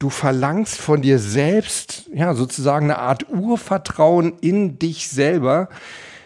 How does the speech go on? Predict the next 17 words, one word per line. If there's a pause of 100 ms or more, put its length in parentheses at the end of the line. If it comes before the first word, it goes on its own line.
dass
das
alles
schon
seinen
Sinn
haben
wird,
auch
wenn
du
ihn
momentan
grad
null
siehst
und